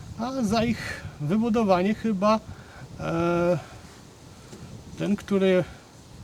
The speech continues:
buduje, może ponieść nawet, nawet karę. Nie wiem, jaka ta kara jest w związku z naszymi przepisami, ale taka jest prawda. To są samowole budowlane, postawione nielegalnie,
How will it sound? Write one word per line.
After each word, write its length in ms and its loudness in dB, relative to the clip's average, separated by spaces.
buduje, 440 4
może 420 10
ponieść 460 0
nawet, 440 0
nawet 320 2
karę. 320 6
Nie 140 4
wiem, 140 2
jaka 200 2
ta 120 -2
kara 300 2
jest 200 2
w 40 -6
związku 380 0
z 320 -2
naszymi 360 -2
przepisami, 580 -4
ale 140 2
taka 180 2
jest 120 0
prawda. 320 4
To 140 -4
są 160 2
samowole 680 6
budowlane, 640 2
postawione 580 0
nielegalnie, 720 2